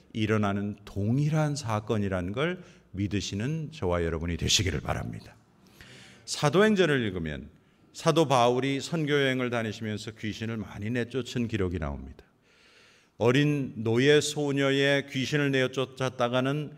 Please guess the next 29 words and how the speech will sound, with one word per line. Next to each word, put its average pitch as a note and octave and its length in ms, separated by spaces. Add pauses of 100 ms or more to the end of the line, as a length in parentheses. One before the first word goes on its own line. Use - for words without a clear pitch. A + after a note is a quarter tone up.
(220)
그 - 120
노예 C3 580
소녀가 C3 760
점쟁이 B2 720
일을 C#3 180
너무 C3 220
잘해서 B2 360
그 A#2+ 120
주인이 B2+ 380
돈을 A#2+ 380
잘 B2 200
벌다가 B2 440
귀신이 C3 360
나감으로 B2 540
점을 B2 300
못 C3 180
치니까 D3 600 (340)
그 D3+ 100
노예 C3 540
주인들이 C#3 600
화가 C3 400
나가지고 B2+ 680 (220)
사도 B2 320
바울을 A#2+ 300
구타하고 A#2+ 600
감옥에 F#3+ 420
넣는 D3 320
사건도 F#2+ 420
있었고, - 460